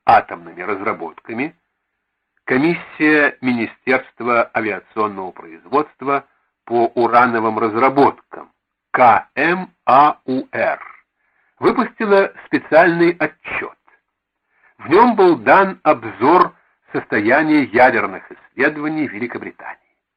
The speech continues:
Авторы отчёта указывали, что для создания эффективной атомной бомбы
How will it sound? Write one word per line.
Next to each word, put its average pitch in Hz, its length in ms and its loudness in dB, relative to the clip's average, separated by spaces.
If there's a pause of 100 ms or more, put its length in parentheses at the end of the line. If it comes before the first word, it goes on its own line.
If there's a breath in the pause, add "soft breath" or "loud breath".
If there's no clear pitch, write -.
(320)
Авторы - 500 -4 (100)
отчёта 170 480 -4 (240 soft breath)
указывали, 92 600 0
что - 180 -20
для 80 220 -20
создания 117 720 -2 (220)
эффективной 107 1120 -8
атомной 92 480 -2
бомбы 98 680 -4